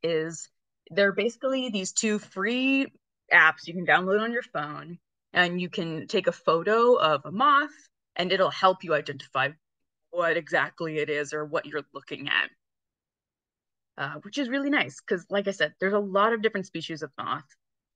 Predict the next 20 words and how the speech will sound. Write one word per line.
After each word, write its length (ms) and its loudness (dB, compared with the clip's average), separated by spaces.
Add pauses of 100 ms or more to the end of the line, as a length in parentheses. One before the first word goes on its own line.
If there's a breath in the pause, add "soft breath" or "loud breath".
(200)
Uh, 260 4
now, 160 6
the 140 -2
moth 240 6
that 80 2
we're 140 6
looking 320 -2
at 180 0
in 160 -6
this 220 -4
photo 640 4 (260)
is 120 -10
called 220 -6
an 180 -8
emperor 380 2
moth 460 2
or 100 0
a 80 -4
silk 400 -2
moth. 440 2